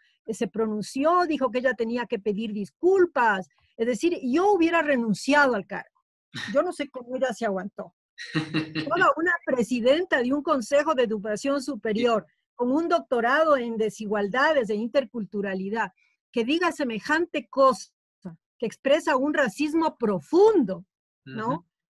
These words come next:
Speaker 1: Es decir, ¿cómo puede una persona así estar frente al sistema de educación superior de un país que se diga democrático, que se diga que está luchando por la equidad, por la igualdad?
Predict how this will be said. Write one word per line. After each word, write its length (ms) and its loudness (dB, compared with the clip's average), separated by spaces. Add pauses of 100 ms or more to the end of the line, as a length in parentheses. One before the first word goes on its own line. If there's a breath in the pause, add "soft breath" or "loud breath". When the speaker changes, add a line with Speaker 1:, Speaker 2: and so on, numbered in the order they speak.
(500)
Speaker 1:
Es 100 0
decir, 400 0
¿cómo 380 -2
puede 280 -4
una 180 -2
persona 400 -4
así 240 -6
estar 340 -6
frente 420 -4
al 120 -2
sistema 680 0
de 80 -2
educación 540 -6
superior 480 -8
de 100 -8
un 140 -4
país 640 0 (360)
que 120 -2
se 160 -4
diga 320 2
democrático, 920 0
que 120 -10
se 160 -10
diga 400 -6 (340 soft breath)
que 80 -4
está 220 -4
luchando 480 -4
por 140 -6
la 80 -6
equidad, 600 -2
por 140 -6
la 60 -2
igualdad? 580 -2